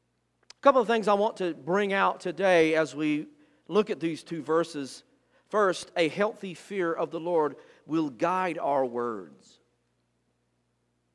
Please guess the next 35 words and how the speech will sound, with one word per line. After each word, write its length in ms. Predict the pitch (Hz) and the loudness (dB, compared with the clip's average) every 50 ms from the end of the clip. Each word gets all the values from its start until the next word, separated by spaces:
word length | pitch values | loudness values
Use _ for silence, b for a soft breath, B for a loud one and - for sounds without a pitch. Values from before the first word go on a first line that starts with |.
| _ _ _ _ _ _ _ _ _ _ b b b | _ _ _ _ _ _ _ _ _ _ b b b
A 100 | b 156 | b -4
healthy 400 | 160 151 208 220 214 214 208 185 | -2 -2 -4 -4 -4 -6 -12 -12
fear 280 | 160 - 170 160 156 160 | -10 -6 -4 -4 -4 -2
of 160 | - 143 131 | -4 -4 -4
the 80 | 139 131 | -2 -2
Lord 440 | 135 147 151 135 120 110 113 120 | 0 0 2 2 2 0 -2 -4
will 180 | 120 120 123 127 | -4 -2 -2 -2
guide 400 | 117 107 143 139 147 151 156 151 | -2 -2 0 0 2 2 0 0
our 160 | 151 135 131 | -2 -2 -2
words. 220 | 127 123 120 120 147 | -2 -2 -4 -4 -4
You 100 | 233 370 | -2 -2
ever 120 | 480 453 | -2 -2
been 100 | 311 254 | 0 -2
around 300 | 185 170 165 165 151 143 | -2 0 0 0 -2 -4
somebody 520 | - - 151 143 139 135 135 143 139 131 - b b b b b b b b b b | -4 -6 -6 -2 -2 -2 -2 -2 -4 -6 -10 b b b b b b b b b b
who, 480 | - 147 151 143 139 135 135 127 123 - _ _ _ | -8 -6 -4 -2 -2 -2 -4 -6 -8 -12 _ _ _
um, 460 | - 123 117 110 107 101 101 95 92 - _ _ _ _ _ _ _ _ _ _ _ - | -4 -2 -2 -2 -2 -4 -6 -12 -16 -18 _ _ _ _ _ _ _ _ _ _ _ -10
was, 280 | 151 131 147 143 127 123 - | -4 -2 0 0 -2 -2 -4
uh, 140 | 147 147 147 - | -4 -4 -4 -4
was, 320 | 151 147 139 156 175 165 - - | -4 0 2 2 2 0 -2 -4
is 160 | 156 170 175 | -4 -2 0
a 60 | 175 | -2
believer 720 | 139 135 135 131 127 135 143 151 147 156 170 180 190 190 - _ b b b b b b b | -2 -2 -4 -4 -2 0 0 0 0 -2 -4 -6 -6 -8 -12 _ b b b b b b b
in 80 | 151 | -2
the 100 | 156 160 | 0 2
Lord 200 | 156 156 151 143 | 4 4 2 2
Jesus, 440 | 131 147 151 151 143 143 160 147 - | 0 -2 -2 -2 -2 -4 -8 -8 -8
and 140 | 120 120 123 | -8 -6 -4
you 120 | 135 151 | -2 -2
yourself 600 | 156 151 143 131 117 - - 151 151 151 151 - - _ _ _ _ _ _ _ _ _ _ - | -2 -2 -2 -6 -8 -6 -2 0 0 0 -2 -4 -12 _ _ _ _ _ _ _ _ _ _ -6
being 240 | 147 160 160 156 147 | -2 -2 0 0 -2
a 60 | 139 | -4
believer, 420 | 127 135 147 147 143 139 151 147 | -4 -6 -6 -6 -6 -4 -2 -2
and 120 | 135 123 123 | -2 -2 -2
they 140 | 120 113 | -4 -6